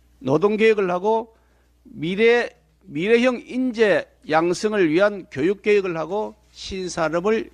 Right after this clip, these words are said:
육성해야 하는 것입니다. 이미 정부 여당은 이런 개혁 법안을 국회에 제출해 두고 있습니다. 민주당이 진정으로 삼 퍼센트 경제 성장을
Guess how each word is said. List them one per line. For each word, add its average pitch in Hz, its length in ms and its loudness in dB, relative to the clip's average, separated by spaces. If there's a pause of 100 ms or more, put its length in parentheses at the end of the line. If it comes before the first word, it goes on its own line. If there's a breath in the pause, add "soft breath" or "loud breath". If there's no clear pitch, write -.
(120)
육성해야 170 640 0
하는 202 240 -2
것입니다. 127 480 -6 (960 soft breath)
이미 240 280 2
정부 220 320 2
여당은 202 300 2
이런 214 360 -4 (100)
개혁 185 360 -2
법안을 165 440 -4 (160)
국회에 165 380 -4
제출해 170 500 -4
두고 180 440 -2 (240)
있습니다. - 520 -6 (800 soft breath)
민주당이 196 500 2
진정으로 175 600 0
삼 165 300 -8
퍼센트 185 400 -4
경제 147 340 -2
성장을 170 580 0